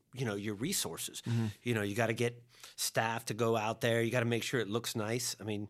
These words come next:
Speaker 2: Yeah.
Speaker 1: you're not doing a park so it just goes to, you know,
Speaker 2: Exactly.
Speaker 1: goes bad and doesn't look pretty. That's the whole idea of putting Poles Park, in this case,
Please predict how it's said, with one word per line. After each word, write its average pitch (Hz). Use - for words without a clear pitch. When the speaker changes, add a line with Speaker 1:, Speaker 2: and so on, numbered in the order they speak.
Speaker 2:
Yeah. 120
Speaker 1:
you're 131
not 139
doing 135
a 107
park -
so 113
it 101
just 113
goes 110
to, -
you -
know, 156
Speaker 2:
Exactly. 117
Speaker 1:
goes 120
bad 107
and 110
doesn't 104
look 127
pretty. 104
That's 143
the 127
whole 135
idea 113
of 98
putting 117
Poles 117
Park, 110
in 101
this 120
case, 90